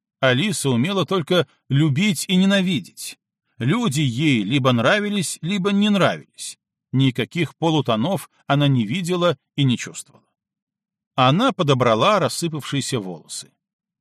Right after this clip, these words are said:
Раз в месяц она полоскала волосы в средстве, гарантировавшем таинственный и роскошный блеск, который завораживает мужчин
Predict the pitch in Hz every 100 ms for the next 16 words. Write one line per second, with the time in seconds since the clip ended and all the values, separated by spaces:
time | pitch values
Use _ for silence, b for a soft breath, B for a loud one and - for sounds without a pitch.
0 | - 131 127 - 101 147 190 104 87 -
1 | _ _ - 135 233 156 147 123 - 190
2 | 131 160 180 - 135 - 135 180 - 147
3 | 156 b b 117 120 131 120 196 185 165
4 | - 156 160 - _ - 110 190 165 -
5 | 165 175 170 175 156 135 - 160 156 -
6 | 139 110 104 85 - - b b - 95
7 | 175 208 190 165 113 110 123 120 110 107
8 | - 92 - - 143 196